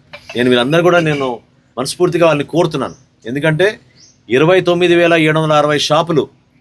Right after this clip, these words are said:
పునరుద్ధరించాం, మరొకసారి వాళ్ళకి అవకాశం కల్పించాం ప్రజలకు సేవ చేయడానికి. దాన్ని వీళ్ళు నిలబెట్టుకోవాలి. గతంలో వాళ్ళు ఏర్పాటు చేసిన తొమ్మిది వేల రెండు వందల అరవై వ్యాన్లు ఏవైతే ఉన్నాయో వాటికి బదులుగా మళ్ళీ తిరిగి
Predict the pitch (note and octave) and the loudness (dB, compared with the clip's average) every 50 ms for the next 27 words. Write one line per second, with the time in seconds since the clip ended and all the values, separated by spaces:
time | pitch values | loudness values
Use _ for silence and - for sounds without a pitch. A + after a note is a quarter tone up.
0 | _ _ _ _ _ - C#3 D3 D3+ D3+ D3 B2+ C3+ B2+ B2 - A2+ E2+ D#2+ C#2 | _ _ _ _ _ -6 -4 -2 0 0 0 -2 -2 -6 -6 -6 -10 -10 -10 -14
1 | - _ _ _ _ _ _ - _ _ - A#2+ D3 D#3 D#3+ E3+ D#3 E3 E3 E3+ | -20 _ _ _ _ _ _ -20 _ _ -4 -2 0 0 0 0 0 2 0 2
2 | E3+ E3+ D#3+ C3+ C#3+ D#3+ D#3+ F3+ F3 D3+ F3 D#3 D#3 D3+ D3 D3 C3 - C#3+ B2+ | 2 0 0 0 0 -2 0 -2 -2 -2 -2 -2 -4 -4 -4 -4 -6 -6 -6 -4
3 | B2+ B2+ B2+ B2 A#2+ - B2 A#2+ A#2 A2 A2+ G#2+ G#2 F#2 E2+ E2 - - _ _ | -2 -2 -2 -4 -6 -6 -6 -6 -4 -4 -4 -4 -4 -6 -8 -10 -20 -20 _ _
4 | _ _ _ _ _ - - C3 D3+ F3 F#3 F#3 E3+ D#3+ C#3+ C#3 C3+ C#3 C#3 B2+ | _ _ _ _ _ -6 -4 -2 0 2 2 2 2 2 2 2 2 2 0 -2
5 | - - - G#2 F#2+ F2 E2 D2+ _ _ - - - - _ _ _ _ - A#2+ | -4 -4 -8 -6 -6 -6 -8 -12 _ _ -20 -20 -20 -20 _ _ _ _ -6 -4
6 | C3 C3 F3 F3+ F3+ F#3 F3+ F3 E3 D#3+ D#3+ D#3 D#3+ D#3+ D#3+ F3 E3+ D#3+ D3 E3 | -2 0 0 0 2 2 4 4 2 2 2 2 0 0 0 -2 -2 -2 -2 -4
7 | D3+ - D#3 D#3+ D3+ D#3 D#3 D#3 D#3+ D3+ D#3 D#3+ D#3 D#3 D#3+ D#3 C#3+ C3 - _ | -4 -4 -6 -6 -6 -6 -4 -4 -4 -2 -2 -2 0 0 0 0 0 -2 -6 _
8 | _ _ _ _ _ _ - C3 C#3+ D#3 D#3 D#3 D3+ D3 D3 D3 C#3+ C#3+ C#3+ C3+ | _ _ _ _ _ _ -4 -2 0 0 0 2 2 2 2 2 2 2 2 2
9 | A#2+ B2 C3+ E3 F#3 F3+ E3+ D#3 D3 D3 C#3+ C#3 C#3 B2 A2+ A2 A2+ A2+ B2+ D#3+ | 0 0 -2 0 0 0 0 0 0 0 -2 -4 -4 -6 -6 -6 -8 -10 -10 -10
10 | F#3 - _ _ _ _ _ _ _ _ _ - G2 A#2 C#3 D3 D3 C3+ C#3 D3 | -12 -14 _ _ _ _ _ _ _ _ _ -8 -4 -2 -2 -2 -2 0 0 2
11 | D#3+ F#3 F#3+ G#3 G3+ F3+ D#3+ E3 F#3 G#3+ A3 F#3 - _ _ _ - E3 F3+ F#3+ | 2 4 4 2 2 0 0 -2 -2 0 -2 -2 -4 _ _ _ -4 -4 -2 -2
12 | F3+ C#3+ - | -4 -4 -6